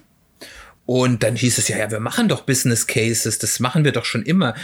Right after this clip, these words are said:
Hab ich ja gesagt, das ist ja super, dann können wir die ja verwenden. Dann müssen wir das ja nicht nur für die ganz neuen Sachen machen, sondern können auch das für die Dinge tun, die gerade in Umsetzung waren. Dann musste man erstmal an diese Business Cases rankommen, die waren nämlich an irgendeinem System, wo nur höheres Management rankam.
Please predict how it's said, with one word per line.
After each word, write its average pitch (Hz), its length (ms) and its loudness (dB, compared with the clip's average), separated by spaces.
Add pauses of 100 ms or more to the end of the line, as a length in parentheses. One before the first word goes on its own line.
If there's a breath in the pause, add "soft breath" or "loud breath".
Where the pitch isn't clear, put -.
Hab 123 80 2
ich 127 40 2
ja 127 60 2
gesagt, 120 280 -2
das 113 80 0
ist - 60 -2
ja 117 120 2
super, 143 260 -2
dann 120 160 0
können 123 180 0
wir 123 100 0
die 117 100 -6
ja 113 120 0
verwenden. 120 600 -2 (240 loud breath)
Dann 117 120 4
müssen 139 220 2
wir 127 80 2
das 127 140 0
ja 123 80 4
nicht 131 160 -2
nur 127 160 0
für 127 100 -8
die 113 80 -2
ganz 120 300 -2
neuen 117 240 0
Sachen 139 260 -2
machen, 147 180 0
sondern 123 240 -2
können 123 220 -4
auch - 160 -6
das - 160 -6
für 123 120 -2
die 131 140 -4
Dinge 131 260 -4
tun, 120 180 -4
die 110 100 -6
gerade - 300 -6
in - 80 -10
Umsetzung 156 480 -4
waren. 90 240 -14 (500 loud breath)
Dann 120 120 2
musste 160 180 0
man 143 100 2
erstmal 147 240 0
an 131 60 2
diese 123 180 0
Business 120 340 0
Cases 113 360 0
rankommen, 165 420 2
die 131 140 0
waren 123 160 2
nämlich 127 200 2
an 117 100 2
irgendeinem 127 300 2
System, 170 800 0
wo 131 220 2
nur 139 320 2
höheres 123 400 0
Management 214 580 0
rankam. 196 560 0